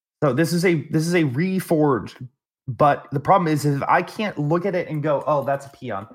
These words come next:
That's a, that's a grunt. That's a wolf rider. That's a, uh, headhunter. That's a footman.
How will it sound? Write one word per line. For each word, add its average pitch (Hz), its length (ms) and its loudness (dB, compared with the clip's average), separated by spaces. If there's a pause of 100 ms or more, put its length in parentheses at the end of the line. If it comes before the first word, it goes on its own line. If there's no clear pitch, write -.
(120)
That's 139 280 2
a, 120 280 0 (640)
that's 123 260 0
a 139 60 0
grunt. 110 400 -2 (720)
That's 131 160 0
a 156 40 0
wolf 131 300 2
rider. 131 400 0 (1700)
That's 120 400 0
a, 120 220 2
uh, 113 200 2
headhunter. 113 580 -4 (1400)
That's 139 200 2
a 147 60 -4
footman. 143 480 0